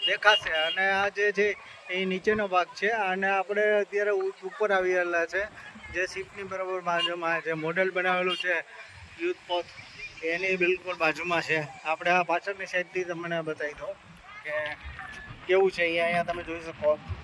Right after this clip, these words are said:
હવે એની આ બીજી સાઈડથી પણ તમને બતાવું છું કે આપણી જે યુદ્ધ પોત છે, જે શીપ કહેવાય, એનું સાચું નામ ખુખરી છે.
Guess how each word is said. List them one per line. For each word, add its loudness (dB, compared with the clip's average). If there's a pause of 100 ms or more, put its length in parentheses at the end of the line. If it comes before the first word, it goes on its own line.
(320)
હવે 0
એની -2
આ 4
બીજી -6
સાઈડથી 2
પણ -4
તમને 0
બતાવું 4
છું -6 (540)
કે 2 (680)
આપણી -2
જે 2
યુદ્ધ 0
પોત 4
છે, 4
જે -6
શીપ -6
કહેવાય, 0 (400)
એનું 0
સાચું -2
નામ 2
ખુખરી 2
છે. 0